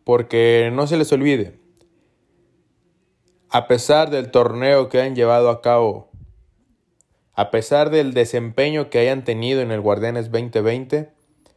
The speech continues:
todavía el fútbol regio sigue dando de comer a muchas personas. El fútbol regio ha llegado a niveles estratosféricos en el fútbol mexicano. Y ya no nada más se habla de los cuatro grandes.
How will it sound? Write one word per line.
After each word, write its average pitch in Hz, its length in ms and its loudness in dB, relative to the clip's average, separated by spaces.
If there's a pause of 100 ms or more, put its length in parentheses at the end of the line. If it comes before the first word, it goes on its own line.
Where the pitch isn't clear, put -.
(880)
todavía 156 540 2
el 143 100 -4
fútbol 143 380 0
regio 135 260 -2
sigue 131 260 -2
dando 131 280 2
de 123 100 2
comer 117 260 -2
a 120 40 0
muchas 123 340 -8
personas. 98 720 -6 (1300)
El 110 180 0
fútbol 147 380 2
regio 156 720 0
ha 127 160 0
llegado 143 340 2
a 143 40 0
niveles 131 440 0
estratosféricos 131 840 -4
en 117 120 -8
el 110 80 -8
fútbol 131 300 0
mexicano. 107 640 -4 (1000)
Y 135 140 -2
ya 139 140 4
no 151 120 -2
nada 147 260 4
más 143 220 0
se 135 120 4
habla 139 260 2
de 117 100 0
los 110 160 -6
cuatro 120 280 0
grandes. 117 560 -2